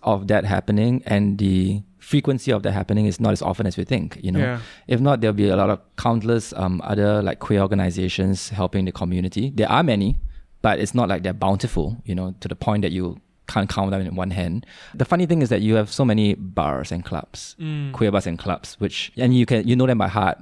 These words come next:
Speaker 1: but when you really think about other things to do related to queer activity,
Speaker 2: Healthy social activities, right?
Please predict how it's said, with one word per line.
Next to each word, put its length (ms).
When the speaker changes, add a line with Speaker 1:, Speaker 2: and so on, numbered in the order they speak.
Speaker 1:
but 360
when 140
you 120
really 180
think 160
about 260
other 220
things 240
to 100
do 460
related 480
to 140
queer 200
activity, 640
Speaker 2:
Healthy 460
social 400
activities, 580
right? 220